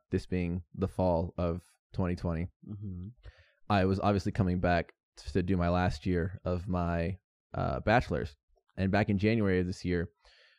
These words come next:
Speaker 1: um, we had kinda thrown around the idea of living together while I was doing school here and him trying to come down and get in the arts program.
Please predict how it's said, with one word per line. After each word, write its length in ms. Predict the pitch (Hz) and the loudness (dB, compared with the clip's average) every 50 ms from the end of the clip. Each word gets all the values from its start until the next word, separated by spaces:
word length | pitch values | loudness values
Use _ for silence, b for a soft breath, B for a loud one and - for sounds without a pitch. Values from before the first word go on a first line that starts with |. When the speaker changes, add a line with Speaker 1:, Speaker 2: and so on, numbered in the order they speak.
| b b b b _ - | b b b b _ 0
Speaker 1:
um, 500 | - 95 95 92 92 90 87 82 85 80 - | 2 2 4 4 2 0 0 -2 -4 -4 -4
we 200 | 67 92 127 139 | -2 2 4 4
had 100 | 131 101 | 4 4
kinda 180 | - 117 110 | 4 4 4
thrown 220 | 101 - 104 101 101 | 4 2 2 2 4
around 160 | 98 95 95 | 4 4 4
the 80 | 95 95 | 4 4
idea 380 | 92 92 90 95 95 95 92 87 | 4 2 2 2 2 4 4 2
of 160 | 85 92 87 | 2 2 2
living 260 | 92 95 98 104 101 | 2 2 4 2 2
together 540 | - 110 90 90 90 87 87 85 80 - - - _ _ _ _ _ _ - | 2 2 2 2 2 2 2 0 0 -2 -6 -10 _ _ _ _ _ _ -2
while 140 | 92 92 85 | 0 0 2
I 60 | 82 | 2
was 100 | 82 - | 0 0
doing 180 | - 87 85 85 | 0 -2 -2 -2
school 240 | - - - 87 85 | -2 -2 0 0 0
here 300 | 82 - 87 85 87 - | 0 0 0 0 0 0
and 120 | - 117 | -2 -2
him 140 | - 90 87 | -2 -2 -2
trying 180 | 90 - 90 87 | -2 -2 -2 -2
to 60 | 90 | -2
come 160 | - - 90 | -2 -2 -2
down 180 | 90 92 87 85 | 0 0 0 0
and 80 | 87 92 | 0 0
get 60 | 87 | 0
in 60 | 69 92 | 0 2
the 80 | 87 | 2
arts 160 | 87 87 - | 0 0 0
program. 500 | - - 90 87 92 90 87 85 85 90 | -2 0 0 0 0 0 0 0 -2 -2